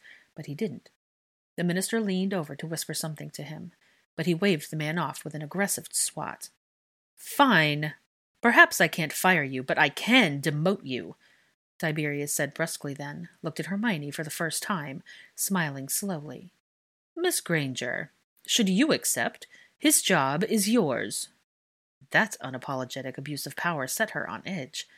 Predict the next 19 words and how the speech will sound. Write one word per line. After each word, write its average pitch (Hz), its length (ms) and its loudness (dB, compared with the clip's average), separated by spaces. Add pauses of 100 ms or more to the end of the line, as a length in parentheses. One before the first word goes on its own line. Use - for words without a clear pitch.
(760)
"Did - 280 -2
you 302 200 0
drag 254 420 4
me 339 160 -2
here 302 220 4
after 240 320 2
midnight 202 460 2
to - 140 -4
offer 294 300 0
me 359 160 2
a 381 100 0
job?" 202 640 0 (880)
Exasperation 180 800 2
dripped 202 340 0
from 156 140 -4
her 156 160 -6
every 165 280 -4
syllable. - 560 -6 (640)
"Indeed, 175 680 4